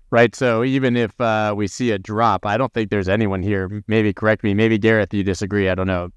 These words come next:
that, that we could actually see new lows on Bitcoin, meaning really trading below, like, sixteen thousand.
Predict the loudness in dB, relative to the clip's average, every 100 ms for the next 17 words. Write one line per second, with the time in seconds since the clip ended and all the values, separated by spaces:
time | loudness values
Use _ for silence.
0 | _ -2 -2 -2 -4 0 -2 0 2 4
1 | 2 0 -4 0 0 2 2 2 2 2
2 | -2 -2 -4 -4 -6 -4 -4 -2 -2 -2
3 | -6 -10 -20 -20 -2 4 4 4 2 2
4 | 2 2 0 0 -2 -4 -4 -2 -2 2
5 | 2 2